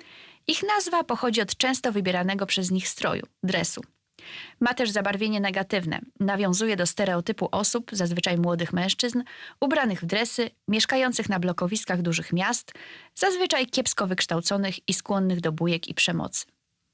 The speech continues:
Debiutancka powieść Masłowskiej o dresiarzach zachwyciła zarówno publiczność, jak i krytyków. Nie tylko oryginalną tematyką i niespotykanymi dotąd w literaturze bohaterami, ale przede wszystkim językiem,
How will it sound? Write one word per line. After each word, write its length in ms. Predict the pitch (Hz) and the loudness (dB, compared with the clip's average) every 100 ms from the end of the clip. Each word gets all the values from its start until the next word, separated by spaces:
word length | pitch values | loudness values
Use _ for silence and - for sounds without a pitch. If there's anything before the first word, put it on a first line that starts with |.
| _ _ _ _ _ _ _ - - - - - _ | _ _ _ _ _ _ _ -20 -20 -20 -20 -20 _
Debiutancka 580 | 233 247 302 403 392 269 | -2 0 2 0 0 -2
powieść 340 | - 226 226 185 | 0 0 0 2
Masłowskiej 540 | 180 - 208 - 202 | 0 0 -2 0 0
o 40 | |
dresiarzach 600 | 175 165 160 160 180 196 - - - | 0 0 2 2 0 -2 -8 -20 -6
zachwyciła 520 | - 233 302 294 381 311 | -2 0 0 0 2 2
zarówno 380 | 269 254 226 | 2 2 0
publiczność, 600 | 175 165 180 185 196 185 | 0 -2 0 0 0 2
jak 160 | 170 - | 0 -4
i 40 | |
krytyków. 600 | 175 160 147 - - - - - - - - | -4 -4 -2 -6 -8 -12 -14 -18 -18 -6 -2
Nie 140 | 415 | 0
tylko 300 | 403 285 202 | 2 2 2
oryginalną 600 | 170 185 180 180 214 190 | 2 2 2 2 2 0
tematyką 600 | 170 160 185 226 214 196 - | 0 0 0 -2 -2 -2 0
i 60 | |
niespotykanymi 760 | 196 190 196 185 190 185 220 247 | 2 2 -2 -2 0 2 2 2
dotąd 320 | 196 190 175 | 0 2 0
w 60 | 170 | 0
literaturze 560 | 175 175 170 208 214 | 0 0 -2 -2 -2
bohaterami, 720 | 175 156 165 160 175 220 240 _ - - _ _ - | 0 -2 0 0 0 0 -4 _ -20 -20 _ _ 0
ale 180 | 330 381 | 2 2
przede 280 | - 320 | 0 2
wszystkim 360 | 294 254 - 214 | 0 0 0 0
językiem, 640 | 202 190 - - - - | 2 2 -2 -4 -6 -8